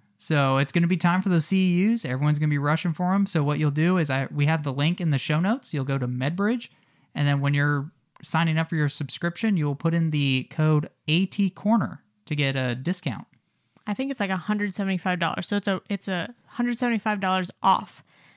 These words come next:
Speaker 2: It's a really good deal.
Speaker 1: Yes. Oh, absolutely. And like you said, they have a lot of great shoulder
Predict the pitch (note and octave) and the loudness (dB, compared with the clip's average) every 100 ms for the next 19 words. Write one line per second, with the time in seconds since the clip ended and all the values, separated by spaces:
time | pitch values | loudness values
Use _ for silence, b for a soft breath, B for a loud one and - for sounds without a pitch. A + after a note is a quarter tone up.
0 | b A3 - F#3+ F#3+ F#3 F3 E3+ - - | b -10 -4 -2 -2 -2 -4 -8 -8 0
1 | D#3+ D3 - D3+ C3+ C#3+ D3 - C#3+ C#3 | 4 4 2 0 0 2 0 0 0 0
2 | C3 B2+ C#3+ C#3 C#3 D3+ E3 D#3+ C#3+ C3+ | 0 0 0 2 2 0 0 0 0 0
3 | C3+ D#3+ C3 B2 C3 C#3 B2 C3 C3 B2+ | 2 0 0 -2 0 0 -2 -2 -2 -4
4 | - - D3 D#3+ E3 D#3 | -8 -2 0 2 2 0